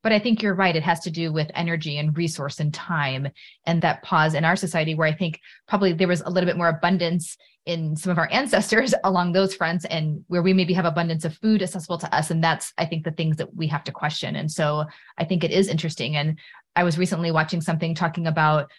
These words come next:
the Hebrews, how in the ancient Hebrew culture, they had seven. So there was, like, the Sabbath day, the Sabbath year, but then also there were seven sort of Sabbath festivals throughout the year.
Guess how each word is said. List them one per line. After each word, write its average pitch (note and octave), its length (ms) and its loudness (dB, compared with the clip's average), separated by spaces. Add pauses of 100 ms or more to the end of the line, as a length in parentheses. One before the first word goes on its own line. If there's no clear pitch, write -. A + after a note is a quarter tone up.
(140)
the F3 80 -2
Hebrews, E3 880 -2
how D#3 500 2
in F3 200 0
the F3 140 -2
ancient F3 240 -2
Hebrew F3 260 -2
culture, E3 320 -2
they E3 140 0
had D#3 180 -2
seven. E3+ 520 0
So F3+ 120 -2
there E3+ 140 2
was, E3 100 2
like, D#3+ 140 -2
the D#3+ 60 -4
Sabbath C#3+ 380 -4
day, A3+ 460 4 (140)
the F#3+ 60 0
Sabbath D#3 360 0
year, G3 480 4 (180)
but F#3+ 100 -6
then G3 120 0
also F#3+ 280 0
there F#3 140 4
were E3 80 0
seven F3 520 0
sort E3+ 180 -4
of D#3+ 60 -8
Sabbath E3+ 500 2 (460)
festivals A3+ 540 2
throughout A#3+ 280 2
the C4+ 60 -8
year. C4 460 0